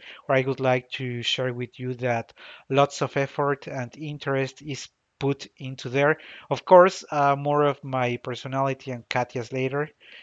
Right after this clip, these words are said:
is coming through on those po-, posts. You will notice, uh, how often I emphasize on the, uh, subjectivity of judgment.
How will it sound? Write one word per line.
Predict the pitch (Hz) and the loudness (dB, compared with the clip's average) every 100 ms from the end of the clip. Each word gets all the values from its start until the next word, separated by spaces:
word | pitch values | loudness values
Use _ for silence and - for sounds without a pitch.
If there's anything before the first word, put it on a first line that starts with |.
| _ | _
is | 135 131 - | -10 -10 -10
coming | - 123 131 147 | -6 -2 -2 -4
through | - 165 160 170 | -2 0 2 0
on | 143 123 | -4 -2
those | 135 135 | -2 -4
po-, | - 139 139 - - | 2 4 4 2 -4
posts. | 139 143 151 - - - - - - - | 0 0 -2 -10 -16 -18 -16 -18 -12 -2
You | 147 | 4
will | 151 156 | 6 6
notice, | 151 151 151 151 - - | 2 0 -2 -6 -8 -12
uh, | 139 139 | -4 -2
how | 123 147 143 | 6 6 8
often | 147 143 170 165 - | 6 2 -4 -8 -8
I | 143 | -6
emphasize | 131 139 135 151 - 147 139 139 143 - - - - - - - | -4 -4 -4 -6 0 6 6 6 0 -8 -18 -20 -20 -20 -12 -2
on | 135 131 123 | -2 -2 -8
the, | 117 131 127 127 123 120 120 117 113 113 _ _ _ _ _ _ _ _ _ _ _ _ | -2 4 6 6 6 4 2 -2 -6 -16 _ _ _ _ _ _ _ _ _ _ _ _
uh, | - 131 139 | -2 0 0
subjectivity | - 143 127 - - - 175 175 165 - 131 151 | 0 -2 -2 -6 -8 -10 -8 -6 -8 -6 -4 -2
of | 123 113 | -4 -2
judgment. | 139 143 - - 131 123 139 - | 2 2 2 -2 -4 -6 -10 -16